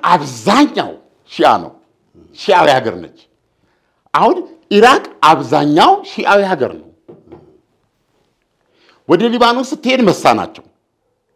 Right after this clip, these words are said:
ነገር ግን በሚሊተሪ ፓወር ደረጃ ሺያዎች የበላይ ናቸው በ-፣ በሂዝቦላ የተነሳ።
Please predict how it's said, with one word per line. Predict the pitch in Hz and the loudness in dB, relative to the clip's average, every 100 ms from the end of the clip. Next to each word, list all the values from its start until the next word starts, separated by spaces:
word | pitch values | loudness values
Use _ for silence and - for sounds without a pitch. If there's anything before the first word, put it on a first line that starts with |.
| _ _ _ _ _ _ _ | _ _ _ _ _ _ _
ነገር | 139 185 | 2 4
ግን | 262 180 | 4 0
በሚሊተሪ | 139 143 233 214 196 | 0 0 -2 0 0
ፓወር | 190 208 214 | 2 2 4
ደረጃ | 233 233 285 339 - | 2 2 0 -2 -6
ሺያዎች | - - 135 127 - | -8 -2 0 0 -2
የበላይ | 101 95 | -4 -4
ናቸው | 82 73 - | -8 -16 -20
በ-፣ | 85 - | -20 -14
በሂዝቦላ | 95 87 80 71 | -14 -12 -14 -14
የተነሳ። | 71 - _ | -16 -20 _